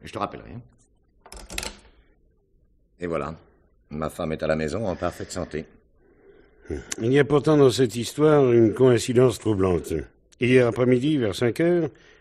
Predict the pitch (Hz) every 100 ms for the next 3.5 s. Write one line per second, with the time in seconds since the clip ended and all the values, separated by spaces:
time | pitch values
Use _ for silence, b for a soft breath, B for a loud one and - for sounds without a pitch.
0 | _ 95 113 117 113 151 139 110 104 104
1 | 101 95 135 147 151 127 117 107 101 104
2 | 110 98 90 98 107 98 147 - - 120
3 | 110 110 82 67